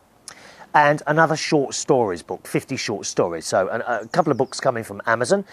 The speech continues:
and I'm sure they'll arrive. And I've ordered various stuff from there before, and it's, it's, it's always arrived before. Um, incidentally,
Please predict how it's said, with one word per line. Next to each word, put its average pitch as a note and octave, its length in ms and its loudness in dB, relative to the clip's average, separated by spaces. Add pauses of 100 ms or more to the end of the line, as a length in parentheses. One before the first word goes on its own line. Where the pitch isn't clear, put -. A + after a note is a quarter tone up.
(240)
and G#3 120 8
I'm E3+ 80 4
sure B2+ 260 4
they'll A2+ 180 6
arrive. A2+ 440 4
And G2 100 -4
I've G#2 160 -4
ordered B2 400 -2
various D3 380 4
stuff - 400 -2
from E2+ 240 -12
there E2+ 160 -4
before, A2 400 0 (280)
and D#3+ 120 6
it's, D3 240 -6
it's, E3+ 280 -6
it's D3+ 220 -2
always G2 380 0
arrived D#2+ 500 -6
before. D2+ 400 -14 (580)
Um, F#2 220 -6
incidentally, C#3 540 0